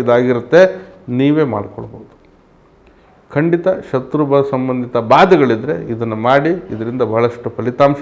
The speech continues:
ಪಡಿಬೋದು. ಇದರಿಂದ ನೀವು ಕೂಡ ಶತ್ರುಗಳಿಂದ ಒಂದು ಒಳ್ಳೆಯ ರೀತಿಯಲ್ಲಿ ಜೀವನ ಸಾಗಿಸ್ಬೋದು.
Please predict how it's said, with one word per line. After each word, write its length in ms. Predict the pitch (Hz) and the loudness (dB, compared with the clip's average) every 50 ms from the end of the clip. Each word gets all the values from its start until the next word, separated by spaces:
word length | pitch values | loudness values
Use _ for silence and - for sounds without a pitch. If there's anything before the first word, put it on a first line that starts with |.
| 139 123 | -6 -6
ಪಡಿಬೋದು. 440 | - 120 117 117 123 117 117 - 147 156 151 - - - _ _ _ _ _ _ _ _ _ _ _ _ _ _ _ _ _ _ _ _ _ - - - | -6 -6 -6 -4 -4 -6 -6 -6 -8 -10 -12 -16 -20 -20 _ _ _ _ _ _ _ _ _ _ _ _ _ _ _ _ _ _ _ _ _ -16 -10 -6
ಇದರಿಂದ 320 | - 180 202 214 208 202 185 165 143 131 127 131 147 | -2 0 2 4 6 8 8 8 8 6 4 2 2
ನೀವು 160 | 165 180 185 185 175 185 - | 4 4 4 4 2 0 0
ಕೂಡ 120 | 160 170 170 151 135 123 - | 2 4 6 6 4 4 0
ಶತ್ರುಗಳಿಂದ 600 | - 131 139 - 151 147 139 135 131 135 147 147 139 120 113 98 - - - - _ _ _ _ - - | -6 -6 -6 -4 -4 -2 -2 -2 -2 -2 -2 0 0 0 -2 -6 -10 -18 -20 -20 _ _ _ _ -16 -12
ಒಂದು 120 | 127 131 131 | -6 -4 -2
ಒಳ್ಳೆಯ 200 | 123 131 135 131 120 117 | 0 0 0 0 0 -2
ರೀತಿಯಲ್ಲಿ 300 | 107 113 135 135 127 113 110 | -4 -6 -6 -8 -8 -10 -8
ಜೀವನ 220 | - 117 117 127 139 139 135 - - | -8 -8 -6 -6 -8 -12 -12 -8 -2
ಸಾಗಿಸ್ಬೋದು. 600 | - 147 139 120 - - - - - - - - | 0 0 0 0 -4 -12 -18 -20 -20 -20 -20 -20